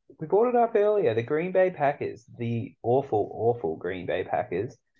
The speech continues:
head to the division rival, the Detroit Lions, who,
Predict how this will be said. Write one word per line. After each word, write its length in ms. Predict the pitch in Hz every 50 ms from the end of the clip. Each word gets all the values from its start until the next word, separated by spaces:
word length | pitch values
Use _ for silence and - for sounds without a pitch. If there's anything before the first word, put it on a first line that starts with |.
| _ _ _ _ _ _ _ _ _ _ _ _ _ -
head 500 | - - - 170 175 202 214 208 - - - _ _ _ _ _ _ _ _ _ _ _ _ _ _ _ _ _ -
to 100 | - 170
the 120 | 160 165 160
division 480 | 156 160 151 147 143 147 151 151 147
rival, 440 | 143 135 120 113 113 113 120 135 139
the 120 | 147 143
Detroit 720 | 123 117 - 113 120 135 - - - 135 139 151 156 -
Lions, 840 | - 131 123 113 107 107 104 104 101 101 98 98 101 104 120 160 175 -
who, 600 | - - 120 113 113 110 110 110 110 110 110